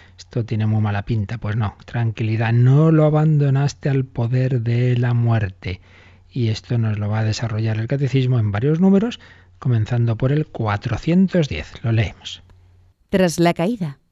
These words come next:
Speaker 2: el hombre no fue abandonado por Dios. Al contrario, Dios lo llama y le anuncia de modo misterioso la victoria sobre el mal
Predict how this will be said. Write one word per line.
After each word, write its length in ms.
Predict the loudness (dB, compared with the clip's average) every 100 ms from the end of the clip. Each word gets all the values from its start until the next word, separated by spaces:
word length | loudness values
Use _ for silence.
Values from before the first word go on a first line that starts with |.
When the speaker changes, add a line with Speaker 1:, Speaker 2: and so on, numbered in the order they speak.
| _
Speaker 2:
el 160 | 0 2
hombre 260 | 2 0
no 160 | -2 -2
fue 220 | -2 0
abandonado 560 | 0 0 0 0 0 -2
por 180 | -2 -2
Dios. 400 | -2 -4 -8 -16 _ _ _ _
Al 160 | -2 0
contrario, 640 | -2 0 0 0 -2 -8 _ _ -4
Dios 440 | 0 0 -2 -6
lo 100 | -2
llama 440 | 0 0 -2 -4 -10 _ -4
y 80 | 2
le 160 | 2
anuncia 460 | 2 0 -2 -6 -4
de 120 | -2
modo 240 | 0 0 -2
misterioso 800 | -4 -6 -6 -2 -4 -2 -6 -6 _ _
la 220 | 0 0 0
victoria 480 | -2 -4 -4 -4
sobre 260 | -6 -4 -2
el 100 | 0
mal 280 | 0 -2